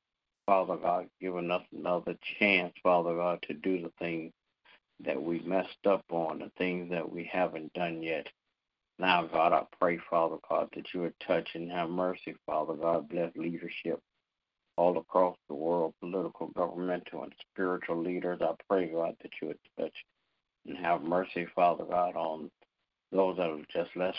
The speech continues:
fortunate than we are, God. Bless those that are sick and shut in, God, in Jesus'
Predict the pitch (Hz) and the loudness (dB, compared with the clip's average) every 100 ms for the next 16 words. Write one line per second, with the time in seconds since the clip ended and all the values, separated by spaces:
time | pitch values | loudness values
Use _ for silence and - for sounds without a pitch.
0 | - 95 95 - 92 - 85 80 85 87 | -2 2 2 0 -6 -6 -6 -4 0 2
1 | 85 82 80 80 82 90 95 - 90 90 | 2 0 0 0 2 0 0 0 0 0
2 | 90 78 - _ _ 95 - 78 82 - | -2 -2 -8 _ _ -2 0 -8 -10 -4
3 | 92 87 90 87 85 82 80 78 - _ | 2 2 2 -2 -2 -2 -2 -2 -8 _
4 | _ _ _ _ 87 90 78 95 92 85 | _ _ _ _ -4 -4 -2 -2 -2 -2